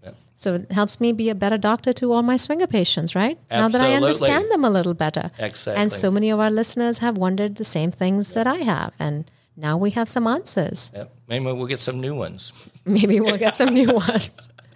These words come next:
Speaker 2: What was that website you were talking about?
Speaker 1: Um, S D C.
Speaker 2: S D C.
Speaker 1: Yeah.
Speaker 2: Is that where the swingers go?
Speaker 1: Yeah, it's, it's one of the swing sites, and they have, like, they'll tell you the clubs or parties they're having, and they have, like, date nights, you know, say, "Hey, we're free this weekend," and put it out there, see if anybody wants to join.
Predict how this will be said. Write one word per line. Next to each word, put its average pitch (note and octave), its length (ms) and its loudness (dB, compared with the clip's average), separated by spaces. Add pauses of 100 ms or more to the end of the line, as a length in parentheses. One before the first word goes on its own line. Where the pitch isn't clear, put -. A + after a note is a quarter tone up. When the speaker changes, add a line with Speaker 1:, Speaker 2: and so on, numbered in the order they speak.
(300)
Speaker 2:
What G#4 140 -2
was A4 100 2
that F4 140 4
website D#4 320 2
you C#4+ 80 -2
were C#4+ 80 0
talking D4 360 -2
about? F3+ 260 0 (260)
Speaker 1:
Um, A#2+ 280 0
S C3+ 160 0
D B2 160 -4
C. A#2 280 -6 (240)
Speaker 2:
S G#3+ 180 2
D G#3 120 0
C. F3 340 0
Speaker 1:
Yeah. G2 180 -4 (220)
Speaker 2:
Is G3 120 -4
that G#3+ 200 2
where G#3 140 4
the G3 80 0
swingers G#3 380 0
go? A#3 280 -2 (140)
Speaker 1:
Yeah, C#3 120 2
it's, C3+ 120 -4
it's B2 220 -6
one C#3 140 0
of - 20 -4
the A#2 80 -2
swing A#2+ 260 -2
sites, A2+ 480 0
and A2 140 -4
they A2 120 0
have, A2+ 220 -4
like, G#2 280 -6
they'll A2 180 -8
tell - 180 -8
you G#2+ 140 -6
the G#2 100 -6
clubs A2+ 380 -4
or A2 60 -2
parties G#2 440 -4
they're G#2 160 -2
having, G#2 840 -4 (400)
and G#2 200 0
they G#2 100 0
have, G#2+ 220 0
like, F#2+ 280 -2
date G#2+ 260 -4
nights, G2+ 340 -4
you A2+ 60 -4
know, G#2 160 0
say, G#2+ 180 -2
"Hey, G#2 200 -2
we're G2+ 180 -6
free G#2 240 -6
this F#2+ 260 -2
weekend," G2 540 -2
and F#2 120 -4
put G2 180 -8
it F#2+ 100 -4
out G2+ 200 -2
there, G2 120 -6
see G2+ 140 -4
if F#2+ 100 -12
anybody G2 300 -2
wants F#2+ 260 -4
to F#2+ 60 -8
join. G2 400 -6